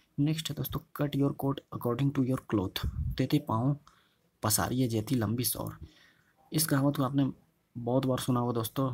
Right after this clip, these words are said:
अपने घर में कि जितना चादर उतना फैलाओ,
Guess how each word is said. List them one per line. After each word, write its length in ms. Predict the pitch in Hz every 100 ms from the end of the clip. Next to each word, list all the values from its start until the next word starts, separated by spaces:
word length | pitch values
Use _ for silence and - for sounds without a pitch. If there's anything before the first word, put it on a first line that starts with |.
| 110 110
अपने 220 | - 117
घर 240 | 110 117
में 360 | 120 120 123 110 _ _ _ - - - _ _ _ _ _ _ _ _ _ _ - -
कि 140 | 139 135
जितना 380 | 127 - 156 160
चादर 320 | 151 127 131
उतना 260 | 113 123 110
फैलाओ, 340 | - 139